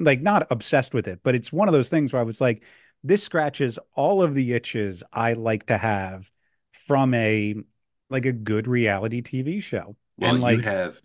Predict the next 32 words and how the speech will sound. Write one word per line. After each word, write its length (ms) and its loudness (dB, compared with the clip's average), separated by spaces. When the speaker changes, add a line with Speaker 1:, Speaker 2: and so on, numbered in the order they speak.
Speaker 2:
yeah, 360 -2
the, 680 -8
congratulations. 920 2
You 100 2
found 180 0
Speaker 1:
Thank 80 0
you. 60 -2
Speaker 2:
yourself 360 -2
a 280 0
deep, 400 2
deep 320 2
rabbit 320 2
hole 240 -4
to 80 -16
fall 360 2
into. 440 -2
Speaker 1:
Yeah. 160 0
Speaker 2:
Uh, 340 2
so 400 0
enjoy. 580 2
But 360 0
I 160 4
would, 260 2
I 140 4
would 100 2
recommend, 800 -2
once 200 -4
you 60 2
finish 280 0
this 180 -6
latest 360 -2
season, 480 -8